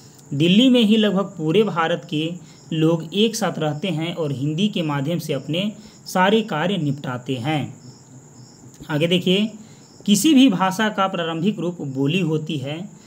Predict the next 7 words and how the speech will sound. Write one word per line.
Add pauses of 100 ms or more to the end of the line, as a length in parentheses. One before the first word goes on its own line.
(200)
सामाजिक,
धार्मिक,
आर्थिक,
राजनीतिक (100)
आदि
कारणों
से